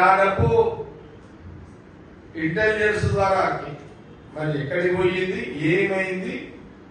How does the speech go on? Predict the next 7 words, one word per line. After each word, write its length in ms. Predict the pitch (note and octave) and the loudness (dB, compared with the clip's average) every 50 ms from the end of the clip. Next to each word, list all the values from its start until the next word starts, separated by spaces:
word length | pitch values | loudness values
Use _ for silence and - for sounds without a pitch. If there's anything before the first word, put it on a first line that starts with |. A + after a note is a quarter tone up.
| - - - - - - - - - - - - - - - - - - - - - - - - - - - - - - - - - - - - - - - - - D#3+ | -20 -20 -20 -20 -20 -20 -20 -20 -20 -20 -20 -20 -20 -20 -20 -20 -20 -18 -18 -20 -20 -20 -20 -20 -20 -20 -20 -18 -16 -16 -16 -18 -18 -20 -20 -20 -20 -20 -14 -10 -6 -2
అప్పుడున్న 360 | D#3 - - - - B3 B3 B3 - - G3 | 2 4 6 6 6 6 4 4 4 2 0
ఇంటెలిజెన్స్ 640 | G3 G#3+ A3+ A3+ A3 A3 A3 A3 G#3+ - - G#3+ G3+ G3+ - - D#3 E3 F#3 | 0 0 2 2 2 2 2 0 0 -2 -2 -2 -2 -2 -2 -4 -2 0 0
ఐజీ 220 | F3+ F3 F3 F3 D#3 C#3 C3 | 0 0 -2 -4 -4 -2 -2
ఎవరు? 300 | D3 D#3 D#3 D#3 D3 - - - - - - - - - - - - - - - - - - - - - - - - - - - - - - - - - - - - - - - - - - - - - - - G3+ | -2 -2 0 -2 -2 -2 -4 -6 -8 -10 -14 -16 -18 -18 -20 -20 -20 -20 -20 -20 -20 -20 -20 -20 -20 -20 -20 -20 -20 -20 -20 -20 -20 -20 -20 -20 -20 -20 -20 -20 -20 -20 -20 -20 -20 -20 -20 -20 -20 -20 -18 -14 -14
ఈ 40 | G#3+ G#3 - | -8 -4 0
డబ్బు 240 | F#3+ F#3+ - - - B3+ - A3 A3 | 2 4 4 6 8 8 8 8 6
ఏమైంది 500 | A3+ A#3 A#3 A3 A3 G#3+ G#3+ G3+ F#3+ G3 | 6 4 4 4 2 2 0 -2 -2 -2